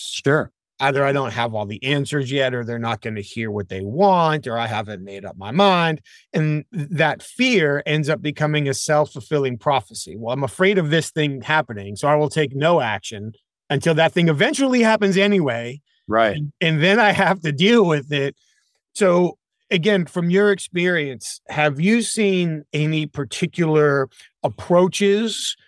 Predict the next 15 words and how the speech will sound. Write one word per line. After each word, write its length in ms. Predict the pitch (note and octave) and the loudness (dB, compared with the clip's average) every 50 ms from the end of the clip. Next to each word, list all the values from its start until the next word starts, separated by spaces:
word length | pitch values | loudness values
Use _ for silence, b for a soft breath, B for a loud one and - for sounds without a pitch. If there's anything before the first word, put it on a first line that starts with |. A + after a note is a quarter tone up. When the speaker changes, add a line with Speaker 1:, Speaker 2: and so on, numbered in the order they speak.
| _ _ _ | _ _ _
Speaker 2:
or 520 | D3+ D3 C#3 C3+ C#3 C3+ C3+ C3+ C3+ C3+ C3 | 0 0 2 2 2 2 2 0 0 -2 -2
structures 640 | - - - - - - G#3+ G3+ - - G3+ F#3 D#3 | -6 -8 -10 -8 -4 -2 -2 -2 0 0 -2 -2 -2
or 80 | E3+ | -4
conversations 800 | C3+ - F3 E3+ E3 D3+ D#3+ - - F3 E3+ D3+ - F3 E3 B2+ | -6 -4 -2 -2 -2 -2 -4 -4 -2 -4 -4 -2 -4 -4 -4 -4
work 360 | B2+ B2 C3 D3 D#3 E3 E3 - | -4 -2 0 2 2 2 0 -2
well 640 | - B2+ A2+ A2+ A#2+ B2+ C#3 D3+ F3 G3+ A3+ C4+ C#4+ - _ _ _ _ _ _ _ _ | -6 -8 -6 -4 -2 0 2 2 4 2 2 0 -2 -8 _ _ _ _ _ _ _ _
to 120 | - F#3+ | -4 -4
help 680 | D#3+ C#3+ - - D3+ E3 F3+ F#3+ G3+ G#3 G#3 G3+ G3 - | -4 -4 -6 -8 -4 0 2 4 4 4 2 0 -2 -8
family 520 | - - - F3 F3 F3 E3+ E3+ E3 D#3+ | -10 -4 -2 0 0 0 0 0 -2 -2
leaders 480 | C#3+ D#3+ E3+ E3+ D#3+ E3 D#3 C#3 C3 C3+ | -2 -2 -2 0 0 0 -2 -2 -4 -4
navigate 680 | C#3+ D#3 D3+ D#3+ F3 E3 F3 D#3+ D3 D#3+ D#3 D3 - | -2 -2 0 0 0 0 -2 0 0 0 -2 -2 -4
through 240 | - - E3 D#3 D#3 | -6 -4 -2 -2 0
the 120 | D3 C#3+ | 0 -2
fear 500 | A#2 - - - D#3+ D#3 E3 E3+ E3 D#3+ | -4 -4 -6 -2 -2 0 0 2 2 2
of, 260 | D#3 D#3 D3 C3 B2 | 2 0 0 -2 -6